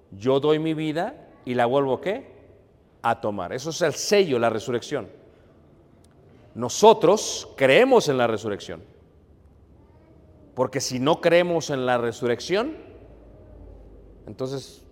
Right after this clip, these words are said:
¿de qué sirve vivir? Pero ¿cómo mostramos que creemos en la resurrección? Porque cualquiera dice, "Yo creo que voy a resucitar mañana". Para creer, se tiene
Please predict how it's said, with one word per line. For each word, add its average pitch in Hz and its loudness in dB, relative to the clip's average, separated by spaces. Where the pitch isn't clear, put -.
¿de 117 -6
qué 135 -6
sirve 127 -4
vivir? 117 -8
Pero 139 2
¿cómo 214 0
mostramos 240 0
que 208 0
creemos 214 0
en 180 -4
la 160 2
resurrección? 139 -4
Porque 160 -4
cualquiera 208 2
dice, 190 0
"Yo 226 2
creo 277 2
que 254 0
voy 240 8
a 240 6
resucitar 196 2
mañana". 165 -4
Para 117 0
creer, 135 0
se - -8
tiene 147 -8